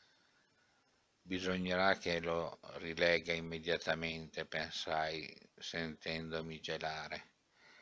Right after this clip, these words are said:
"E lo stile", gridava il giovanotto.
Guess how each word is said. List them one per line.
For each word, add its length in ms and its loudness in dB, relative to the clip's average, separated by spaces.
"E 140 -6
lo 120 4
stile", 1080 0
gridava 640 2
il 120 -2
giovanotto. 1040 -2